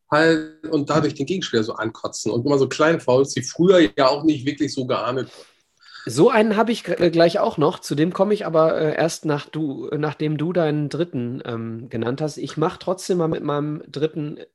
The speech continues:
Speaker 2: äh, Verteidiger weiter. Den hast du vielleicht auch. Mike Franz.
Speaker 1: Hab ich.
Speaker 2: Hast du?
Speaker 1: Tatsächlich. Ist der dritte Mann in meiner Dreierkette.
Speaker 2: Guck mal,
Speaker 1: Iron Mike.
Speaker 2: hundertzweiundneunzig Spiele. Hundertzweiundneunzig Spiele,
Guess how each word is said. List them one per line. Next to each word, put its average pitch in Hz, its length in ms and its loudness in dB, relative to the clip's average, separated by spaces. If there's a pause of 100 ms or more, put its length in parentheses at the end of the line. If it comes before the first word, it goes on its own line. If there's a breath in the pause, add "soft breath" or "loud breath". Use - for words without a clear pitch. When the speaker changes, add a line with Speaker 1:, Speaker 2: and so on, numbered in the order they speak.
(140)
Speaker 2:
äh, 135 460 -6
Verteidiger 143 560 -2
weiter. 143 380 -2 (440 soft breath)
Den 135 160 0
hast 170 220 -4
du 190 60 -2
vielleicht 165 420 0
auch. - 440 -4 (640)
Mike 135 340 2
Franz. - 640 -6 (920)
Speaker 1:
Hab 120 120 -8
ich. - 100 -8
Speaker 2:
Hast - 1120 -6
du? 117 40 4
Speaker 1:
Tatsächlich. 113 340 -2 (400)
Ist - 180 0
der 160 80 8
dritte 156 300 2
Mann 160 400 4
in 143 120 2
meiner 135 260 4
Dreierkette. 120 500 -2 (420)
Speaker 2:
Guck 135 200 -4
mal, 104 180 -6
Speaker 1:
Iron 165 80 6
Mike. 165 220 8 (100)
Speaker 2:
hundertzweiundneunzig - 680 4
Spiele. 120 480 -8 (320 soft breath)
Hundertzweiundneunzig 175 1300 2
Spiele, 143 460 -2